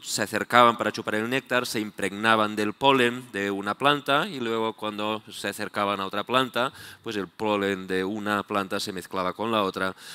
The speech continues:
y así se, se generaba la reproducción, ah, reproducción sexual. Una cosa que la naturaleza no imaginó es que al evolucionar, al inventarse la flor, pues un animal que no tenía nada que ver con este proceso de reproducción,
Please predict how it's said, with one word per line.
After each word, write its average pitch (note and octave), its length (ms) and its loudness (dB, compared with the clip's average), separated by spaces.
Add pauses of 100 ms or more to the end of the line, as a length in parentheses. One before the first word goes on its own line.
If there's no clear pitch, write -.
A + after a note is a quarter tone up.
(140)
y A2 120 -2
así G#2+ 440 2 (240)
se, G2+ 400 -2
se G2+ 160 -4
generaba G2 460 0
la G2 80 0
reproducción, F2 800 -8 (640)
ah, F2 400 -6
reproducción F2+ 460 -6
sexual. E2 420 -6 (260)
Una E3 240 2
cosa E3 320 0
que C3 240 0
la B2 140 6
naturaleza A#2+ 640 2
no B2 300 0
imaginó A#2+ 920 2
es C3 280 0
que C3 320 0
al C#3 300 6
evolucionar, B2 760 -2
al C3 140 0
inventarse A#2+ 800 -2
la D3 100 4
flor, E3 420 2 (360)
pues C#3+ 420 2
un C#3+ 340 -2
animal C3 380 2
que C3 80 -2
no B2 100 0
tenía A#2 360 0
nada C3 260 4
que A#2 140 -2
ver D3+ 200 2
con A2 200 -4
este A2 260 -4
proceso G#2 440 -4
de G2 80 -2
reproducción, A#2 640 -4